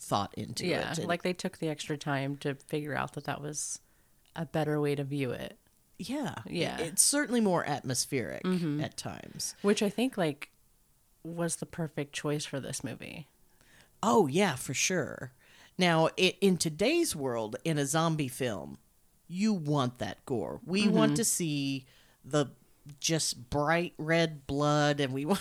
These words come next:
Speaker 1: <laughs> we
Speaker 2: <laughs>
Speaker 1: wanna see those tendons rip apart.
Speaker 2: Yeah.
Speaker 1: We want that gore. But for what this was back then, because even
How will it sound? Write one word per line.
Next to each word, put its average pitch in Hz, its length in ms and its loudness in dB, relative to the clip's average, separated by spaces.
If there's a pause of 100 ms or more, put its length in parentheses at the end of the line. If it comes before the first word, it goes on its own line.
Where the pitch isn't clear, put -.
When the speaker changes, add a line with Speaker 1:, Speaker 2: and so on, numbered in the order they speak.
(260)
Speaker 1:
<laughs> - 300 6
we 240 200 12
Speaker 2:
<laughs> - 20 12
Speaker 1:
wanna 254 200 8
see 254 180 4
those 220 260 4
tendons 175 600 0
rip 165 180 2
apart. 139 440 0
Speaker 2:
Yeah. 151 420 0
Speaker 1:
We 240 80 4
want 330 340 0
that - 280 2
gore. - 360 -4 (480)
But 180 500 6 (380)
for 202 520 6
what 196 400 4
this 240 200 4
was 170 380 6
back 143 320 0
then, 131 380 2
because 208 320 2
even 320 340 0